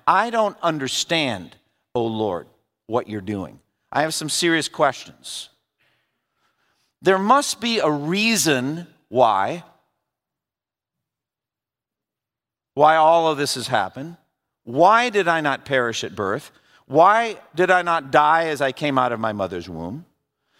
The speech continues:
Why at that moment did I get what I needed to survive? When I was so vulnerable, it would have been just so easy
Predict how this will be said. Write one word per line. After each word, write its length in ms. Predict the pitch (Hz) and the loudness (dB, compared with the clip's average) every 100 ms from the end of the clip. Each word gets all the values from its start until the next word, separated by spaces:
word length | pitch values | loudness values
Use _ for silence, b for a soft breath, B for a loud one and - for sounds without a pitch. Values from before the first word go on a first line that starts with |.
| b b | b b
Why 380 | 127 214 269 285 | 2 4 4 2
at 160 | 240 | 2
that 220 | 214 214 175 | 4 4 4
moment 440 | 165 165 170 135 | 0 2 -2 -2
did 200 | 156 131 | -2 2
I 260 | 175 190 202 | 4 2 0
get 340 | 165 180 170 | 0 0 2
what 220 | 156 156 | 2 4
I 200 | 156 156 | 4 2
needed 480 | 156 156 143 127 113 | -2 -4 -2 -2 -2
to 120 | 131 | -6
survive? 880 | - 151 139 156 156 104 76 - - _ _ _ _ _ _ _ _ - | -2 0 4 4 4 2 -4 -18 -20 _ _ _ _ _ _ _ _ -4
When 140 | 139 | 0
I 80 | 175 | 2
was 160 | 233 233 | 0 0
so 220 | 226 208 | 2 2
vulnerable, 640 | 143 180 196 185 131 131 151 | 4 2 4 0 0 0 0
it 60 | |
would 100 | 196 | 0
have 60 | 208 | 0
been 140 | 214 | 0
just 220 | 196 - | 0 0
so 220 | - 196 185 | 0 0 -2
easy 560 | 196 220 214 156 120 | -4 -2 -2 -2 -6